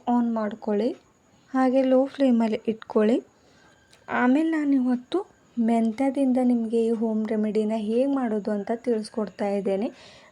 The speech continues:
ಮೆಂತ್ಯ ಕೂಡ ಒಂದು ತುಂಬಾನೇ ಯೂಸ್‌ಫುಲ್ ಆಗಿರುವಂಥ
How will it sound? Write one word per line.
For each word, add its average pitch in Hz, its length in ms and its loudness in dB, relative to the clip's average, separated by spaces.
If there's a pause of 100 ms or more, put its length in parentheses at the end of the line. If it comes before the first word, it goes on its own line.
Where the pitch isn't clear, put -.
(120)
ಮೆಂತ್ಯ 294 380 2
ಕೂಡ 269 280 2 (120)
ಒಂದು 247 320 0 (500)
ತುಂಬಾನೇ 240 760 4
ಯೂಸ್‌ಫುಲ್ 240 520 0
ಆಗಿರುವಂಥ 220 640 -2